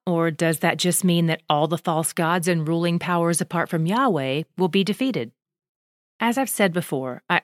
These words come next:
always try to hold this stuff with an open hand because I truly have no idea. In this section, God also says he'll bring his people, and all people, it seems,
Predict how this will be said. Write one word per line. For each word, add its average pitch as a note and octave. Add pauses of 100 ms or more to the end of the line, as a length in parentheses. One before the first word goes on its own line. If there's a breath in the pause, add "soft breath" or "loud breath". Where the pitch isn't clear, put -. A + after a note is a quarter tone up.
always G3+
try A3+
to A3+
hold G3
this F#3+
stuff F3
with E3+
an D#3+
open D#3
hand C3+
because F3
I E3+
truly G#3
have F3+
no G3
idea. F3+ (920)
In G#3
this C4
section, -
God F3
also A3
says -
he'll F3+
bring E3+
his D#3+
people, C#3+
and D3+ (180)
all C4+
people, C3+
it -
seems, D#3